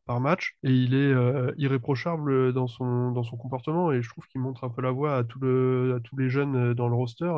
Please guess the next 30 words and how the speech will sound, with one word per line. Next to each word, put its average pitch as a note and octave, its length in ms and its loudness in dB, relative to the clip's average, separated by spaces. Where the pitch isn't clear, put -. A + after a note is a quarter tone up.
et, C3+ 140 0
euh, A#2+ 300 2
il C3+ 100 -12
faut C3+ 100 -6
qu'il A#2+ 120 -10
continue C#3+ 360 -4
comme D3 160 -4
ça F3+ 120 -4
parce B2+ 180 -4
que - 40 -16
pour B2+ 160 2
moi, D#3 160 6
il C#3 60 4
faut C3 120 -6
qu'on B2+ 160 -2
s'appuie B2 320 -4
sur, B2 220 -4
euh, A#2+ 260 4
des B2 140 0
mecs B2+ 220 0
comme, A#2+ 200 0
euh, A#2 160 2
comme A#2+ 300 -2
lui C#3+ 120 -4
sur C3 140 -10
le A#2 80 -8
terrain, B2+ 400 -4
euh, A#2+ 60 -4
en A#2 160 -2
attaque. B2 340 -6